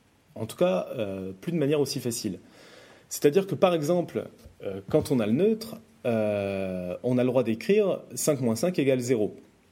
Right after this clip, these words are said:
Et ce qui nous permet d'écrire, quand on a une équation du type x plus cinq égale trois, normalement, on a le droit de simplifier les deux côtés et de dire, ben, x égale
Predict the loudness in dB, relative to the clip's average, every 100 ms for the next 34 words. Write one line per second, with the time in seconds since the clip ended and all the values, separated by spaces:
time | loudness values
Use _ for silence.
0 | _ _ _ _ _ _ -18 -4 -2 0
1 | 2 2 4 2 4 2 0 2 2 0
2 | -6 -4 0 0 2 0 0 -2 0 -2
3 | -4 -6 -6 -6 -20 _ -8 -8 -10 -10
4 | -8 -2 -2 -2 -10 -20 _ -12 -12 0
5 | 0 0 -12 -20 -20 -20 -20 _ _ -20
6 | _ 0 2 4 4 2 2 0 0 -2
7 | -2 -2 -2 -2 -2 -2 2 0 2 -2
8 | -2 0 0 2 0 -4 -16 -10 -10 -10
9 | _ -10 -8 -8 -8 -8 -8 0 2 4
10 | 0